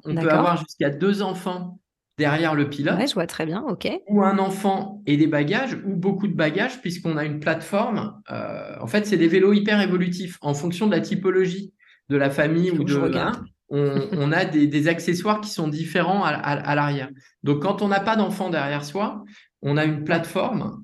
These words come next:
Speaker 1: et on y met deux cent soixante litres de bagages. Donc, euh, une petite maison, si tu veux. En tout cas, la tente,
Speaker 2: Ah
Speaker 1: les
Speaker 2: oui, je vois.
Speaker 1: bivouacs, on peut mettre énormément de bagages.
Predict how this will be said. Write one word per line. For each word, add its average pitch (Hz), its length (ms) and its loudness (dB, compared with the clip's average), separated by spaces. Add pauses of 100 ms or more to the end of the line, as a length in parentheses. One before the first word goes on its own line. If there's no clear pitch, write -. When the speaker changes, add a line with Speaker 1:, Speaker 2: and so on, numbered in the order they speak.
Speaker 1:
et 151 120 2
on 156 180 2
y 156 120 2
met 190 440 0
deux 180 140 2
cent 190 500 -6
soixante 170 760 -4
litres - 540 -4 (100)
de 156 140 2
bagages. 143 480 0 (320)
Donc, 143 240 0
euh, 131 220 6
une 135 120 0
petite 151 320 2
maison, 165 320 2
si 127 160 -12
tu - 140 -8
veux. 120 240 -2 (240)
En 131 80 0
tout 143 160 -2
cas, 165 180 2
la 139 160 4
tente, 160 320 -2
Speaker 2:
Ah 214 40 2
Speaker 1:
les 214 60 4
Speaker 2:
oui, 247 120 4
je 196 100 -2
vois. 226 140 4
Speaker 1:
bivouacs, 127 160 -4
on 117 40 -4
peut 131 140 -8
mettre 160 300 -2
énormément 165 520 2
de 160 60 -4
bagages. 131 500 -6